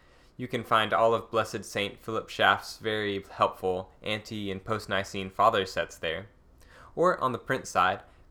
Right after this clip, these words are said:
Penguin puts out some very great, very readable translations, as does Gorgeous Press's Fathers of the Church series. We'll do our best to find you some good resources,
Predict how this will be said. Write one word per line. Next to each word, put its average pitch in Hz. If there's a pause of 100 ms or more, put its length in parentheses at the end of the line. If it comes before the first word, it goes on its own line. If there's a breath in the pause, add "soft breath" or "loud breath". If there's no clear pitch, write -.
(120)
Penguin 139
puts 113
out 104
some 98
very 104
great, 101
very 113
readable 101
translations, 90 (300 soft breath)
as 110
does 110
Gorgeous 113
Press's 101
Fathers 101
of 90
the 87
Church -
series. - (500 soft breath)
We'll 165
do 180
our 165
best -
to 117
find 104
you 101
some 98
good 123
resources, 95